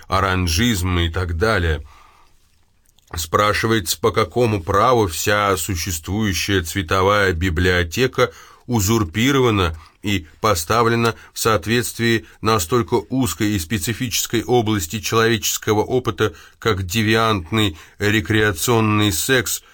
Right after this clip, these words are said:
и выстроенная на его основе идентичность. Разве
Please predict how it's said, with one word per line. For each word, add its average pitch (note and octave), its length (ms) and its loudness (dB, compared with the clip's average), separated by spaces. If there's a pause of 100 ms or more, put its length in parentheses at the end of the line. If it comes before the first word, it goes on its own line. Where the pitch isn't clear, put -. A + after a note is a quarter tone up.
(200)
и F#2 320 0 (280)
выстроенная G#2 1200 2 (160)
на G2+ 140 -2
его G#2 400 4
основе G2+ 460 0
идентичность. G2+ 1040 -6 (680)
Разве A2+ 640 2